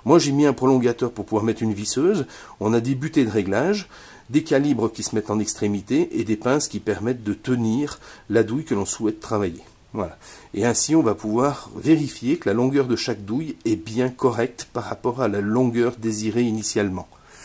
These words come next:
Voilà. Donc, euh, si je fais le tour, qu'est-ce qu'il nous faut ? Il nous faut des douilles, de la poudre, des ogives,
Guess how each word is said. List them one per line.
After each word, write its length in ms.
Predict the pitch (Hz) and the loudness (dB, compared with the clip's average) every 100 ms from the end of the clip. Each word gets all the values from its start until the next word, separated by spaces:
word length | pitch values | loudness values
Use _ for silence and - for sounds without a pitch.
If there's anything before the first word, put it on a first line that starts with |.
| - - - - - - - | -14 -12 -12 -12 -16 -20 -4
Voilà. 260 | - 131 90 - - | 2 2 0 -12 -2
Donc, 440 | 131 156 151 - 156 | 6 6 6 -2 4
euh, 760 | 143 135 131 123 120 113 107 104 | 8 8 8 6 4 2 0 0
si 220 | - 269 | 2 2
je 80 | - | 4
fais 120 | 208 | 0
le 60 | |
tour, 440 | - 135 113 - - - | 0 0 0 -2 -10 -8
qu'est-ce 180 | - 214 | -2 0
qu'il 140 | 190 165 | 2 2
nous 100 | 143 | 2
faut ? 220 | - 90 - 120 | -2 -8 -6 0
Il 120 | 135 | 0
nous 80 | 120 | 0
faut 300 | - 92 - | -4 -10 -6
des 140 | 110 120 | 0 2
douilles, 380 | 123 196 254 349 - - _ - | 2 2 0 -4 -10 -20 _ 2
de 80 | |
la 80 | 208 | 2
poudre, 340 | - 170 269 262 - - - - 120 | 4 0 0 -8 -16 -20 -20 -8 2
des 180 | 156 | 4
ogives, 360 | 123 101 151 | 4 0 -4